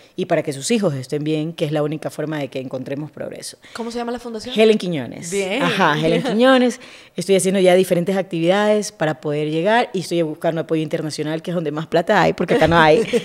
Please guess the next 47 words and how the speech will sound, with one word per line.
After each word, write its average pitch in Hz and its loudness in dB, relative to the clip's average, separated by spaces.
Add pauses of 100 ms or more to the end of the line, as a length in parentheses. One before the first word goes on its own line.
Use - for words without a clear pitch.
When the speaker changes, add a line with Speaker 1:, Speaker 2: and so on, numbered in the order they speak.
Speaker 2:
<laughs> 240 0
Speaker 1:
Entonces, 202 6
para 170 4
poder 170 4
hacer 196 4
Speaker 2:
Sí. 180 6
Speaker 1:
algo 170 4
por 165 0
Esmeraldas 147 -2
desde, 147 -2
desde 147 -6
mi 151 -4
trinchera, - -8
la - -8
Speaker 2:
Ok, 226 -6
Speaker 1:
verdad. 208 -8
Speaker 2:
¿y 233 -4
la 233 0
fundación 226 -8
la 240 -6
tienes 240 -10
aquí 220 -8
en 185 -8
Quito? 190 -12
O - -8
sea, 214 2
el, 175 -4
el, 170 -8
como 175 -8
la 170 -2
base 226 0
o, 208 2
e-, 196 -2
o 196 -4
cómo 208 -6
funciona? 190 0
Speaker 1:
Sí, 190 4
no, 233 8
la 196 12
base 226 8
quiero 240 6
hacer 214 4
en 214 2
Esmeraldas. 175 6
Es 175 2
más, 190 6
yo 220 8